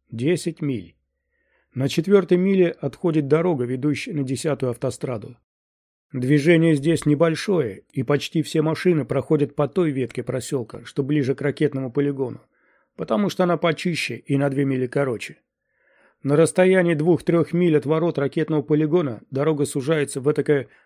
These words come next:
бутылочное горло, которое образует скалы по обе ее стороны. Помимо скал, там еще заросли кустарника. Вполне подходящее место для засады или несчастного случая.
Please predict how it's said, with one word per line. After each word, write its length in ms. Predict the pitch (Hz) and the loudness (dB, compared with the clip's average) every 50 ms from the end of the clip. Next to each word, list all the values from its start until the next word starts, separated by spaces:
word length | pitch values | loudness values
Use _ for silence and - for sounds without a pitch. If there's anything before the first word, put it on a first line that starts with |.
| _ _ _ | _ _ _
бутылочное 720 | 135 131 151 147 - 165 151 147 139 - - 143 143 147 | -2 0 0 2 4 4 4 4 2 0 -2 -4 -4 -4
горло, 460 | 143 147 165 151 120 110 98 95 - _ _ _ _ _ _ | -4 0 0 0 0 0 -6 -10 -14 _ _ _ _ _ _
которое 380 | - 131 117 151 143 143 139 | -6 -2 0 2 2 2 2
образует 460 | 135 131 135 139 131 135 147 139 123 | 0 0 -2 -2 0 0 -2 -2 -2
скалы 400 | - - - 165 165 151 123 110 | -6 -6 -4 -2 0 0 -2 -4
по 140 | - - 135 | -6 -6 -2
обе 300 | 135 135 135 123 131 127 | -2 -2 -2 -2 -4 -4
ее 200 | 127 123 123 120 | -4 -6 -6 -8
стороны. 560 | - - - 127 123 123 120 113 107 - - _ _ _ _ _ _ _ _ _ _ _ _ _ _ _ | -8 -8 -8 -6 -6 -6 -8 -10 -14 -16 -20 _ _ _ _ _ _ _ _ _ _ _ _ _ _ _
Помимо 360 | 135 139 165 190 196 185 185 | -2 0 0 0 2 0 0
скал, 400 | 156 - - - 202 196 170 127 | -2 -2 0 2 4 4 4 2
там 200 | - 143 135 139 | 0 -2 -2 0
еще 280 | 143 139 120 - 143 139 | 0 -2 -2 0 -2 2
заросли 400 | 127 156 151 127 123 - - 123 | 2 2 2 0 -2 -6 -8 -8
кустарника. 720 | - - 135 - - 139 120 110 107 104 - - 131 - _ _ _ _ _ _ _ _ _ _ | -6 -6 -6 -4 -4 -4 -6 -6 -10 -14 -14 -18 -20 -20 _ _ _ _ _ _ _ _ _ _
Вполне 480 | _ _ - - 180 214 214 214 180 | _ _ -6 -4 -2 -2 0 -2 -2
подходящее 640 | - - - - 147 143 135 151 131 - - 151 143 | -2 -4 -4 -2 -2 0 2 0 0 0 -2 -4 -2
место 320 | 151 156 151 - - 135 | 0 0 -2 -2 -4 -8
для 160 | 123 127 135 131 | -6 -4 -4 -2
засады 500 | 131 147 139 - 170 160 131 113 113 - | -2 -4 -4 -4 -4 -4 -4 -6 -10 -8
или 180 | - 135 131 127 | -8 -6 -6 -6
несчастного 580 | 127 127 120 - - 147 123 117 - 131 120 120 | -6 -6 -8 -6 -6 -6 -8 -8 -10 -12 -12 -10
случая. 460 | - - 131 120 117 - - - | -10 -10 -10 -10 -10 -12 -16 -18